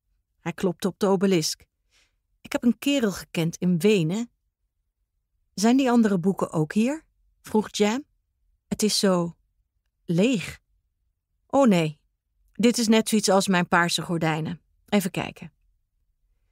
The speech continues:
Magnus dacht even na en sprak met een zachte keelstem een frase uit, iets in een demonische taal die Jam niet kende. Knarsend begon de obelisk in de vloer te zakken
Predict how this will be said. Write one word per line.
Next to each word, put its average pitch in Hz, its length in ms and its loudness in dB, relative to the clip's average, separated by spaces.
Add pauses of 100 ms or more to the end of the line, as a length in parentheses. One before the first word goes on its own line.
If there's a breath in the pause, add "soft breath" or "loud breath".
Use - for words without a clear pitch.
(340)
Magnus 214 420 0
dacht 202 200 -4
even 190 300 0
na 196 240 0
en 196 100 -2
sprak - 300 -4
met 190 160 -6
een 165 100 0
zachte 180 280 -2
keelstem 208 540 -2
een 190 120 -2
frase 202 540 -2
uit, - 360 -6 (340)
iets - 220 -8
in 190 140 0
een 185 140 0
demonische 196 580 2
taal 185 280 2
die 170 160 -4
Jam 190 300 2
niet 202 200 0
kende. 160 420 -2 (880)
Knarsend 226 640 0
begon 214 320 0
de 185 100 2
obelisk 185 560 0
in 208 100 4
de 196 80 2
vloer 233 320 0
te 165 120 -6
zakken 156 420 -4